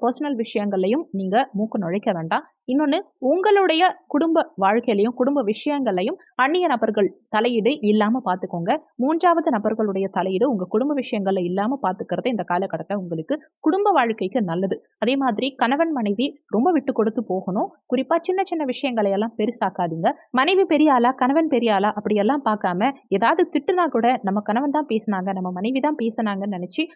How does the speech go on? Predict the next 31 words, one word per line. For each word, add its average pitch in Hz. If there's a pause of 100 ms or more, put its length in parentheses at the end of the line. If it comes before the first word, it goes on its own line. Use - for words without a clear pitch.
(200)
அனுசரிச்சு 294 (200)
நடந்துக்கிறது 190
இந்த 202
காலகட்டத்துல 180
உங்களுக்கு 156
நல்லது. 156 (240)
பொருளாதார 311
ரீதியாவும் 269
சரி, 262 (200)
மத்தவங்க 320
விஷயத்துல 277
தலையிடுறது 262
சம்பந்தமான 196
விஷயத்திலையும் 190
சரி 208
போகாம 202
இருக்கிறது, 175 (280)
அகலக்கால் 240
வைக்காம 185
இருக்கிறது, 165 (100)
பெரிய 226
அளவுல 220
இன்வெஸ்ட்மெண்ட் 185
சார்ந்த 180
விஷயங்கள் 185 (320)
இதையெல்லாம் 208
தவிர்த்துக்கிறது 262
இந்த 208
காலகட்டத்துல 185
உங்களுக்கு 165
நல்லது. 165